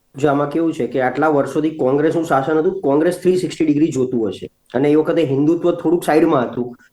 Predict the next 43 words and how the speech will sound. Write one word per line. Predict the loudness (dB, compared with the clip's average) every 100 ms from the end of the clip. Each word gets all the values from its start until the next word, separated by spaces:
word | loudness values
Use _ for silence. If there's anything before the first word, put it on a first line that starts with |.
| 0
મોદીજીએ | 4 4 4 6 6
આવીને | 8 6
હિન્દુત્વ | 6 4 4 4
ઉજાગર | 6 4 4 4
કર્યું | 4 2 2 -4 0 6
અને | 8
લોકોએ | 8 8
પાછું | 6 6
સ્વીકાર્યું. | 6 6 6 6 6
એટલે | 4
મને | 6 6 6
બી |
એવું | 6 6
છે, | 4 6
લોકોને | 8 8 8 6 6
કદાચ | 6 6
હિન્દુત્વ | 6 6 6 4 4
વધારે | 6 6 6
વહાલું | 8 6 6 6
છે | 6
અને | 4 0 0 6 6
જોઈએ | 8 8 8
છે | 6 6
rather | 4 4 4 4 6
than | 4 4 -2 -14 _
રોજના | 6 8 8 6 6 6 4 4
નાના | 6 6 6
મોટા | 6 4
પ્રશ્નો. | 4 2 2 2 2 2 -2 -16
એટલે | _ 2 6
લોકોને | 8 8 6 8
હિન્દુત્વમાં | 8 6 6 6
વધારે | 6 6 6
રસ | 6 4
છે | 4
ને | 4
એટલા | 4 4
માટે | 6 6
હિન્દુત્વ | 6 4 2 2
કામ | 4 4 6
કરી | 6 6
ગયું | 8 6
છે. | 4 -2